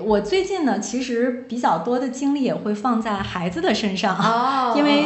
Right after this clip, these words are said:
Speaker 1: 创业这几年
Speaker 2: 嗯，嗯，嗯。
Speaker 1: 确实对家庭和尤其是对于孩子是有一些忽略的。
Speaker 2: 嗯。
Speaker 1: 那，呃，我最近在看的一本书是叫做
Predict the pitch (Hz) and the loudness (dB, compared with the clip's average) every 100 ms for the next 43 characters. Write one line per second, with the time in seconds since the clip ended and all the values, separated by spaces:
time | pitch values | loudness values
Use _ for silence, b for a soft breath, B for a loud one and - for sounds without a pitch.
0 | 302 - 294 277 254 226 226 196 175 170 | 0 0 2 2 2 0 -2 -2 -2 -2
1 | 196 226 247 226 220 226 - 254 208 185 | -2 -4 -6 -2 -2 -4 -6 -2 -2 -2
2 | 180 262 262 214 226 196 208 226 233 233 | -2 -2 0 -2 -2 -2 -4 -6 -6 -6
3 | 226 170 170 240 208 165 175 226 285 285 | -6 -8 -8 -6 -4 -4 -6 -6 -6 -2
4 | 339 202 175 170 202 196 247 240 202 - | 0 0 -2 -4 -8 -10 -2 0 0 -2
5 | - 196 185 277 262 247 226 262 226 208 | -2 -2 -2 -2 0 0 0 0 0 0
6 | 180 175 220 220 220 214 196 220 208 214 | -2 -4 -4 -4 -2 -4 -2 -2 -2 0
7 | 190 | -2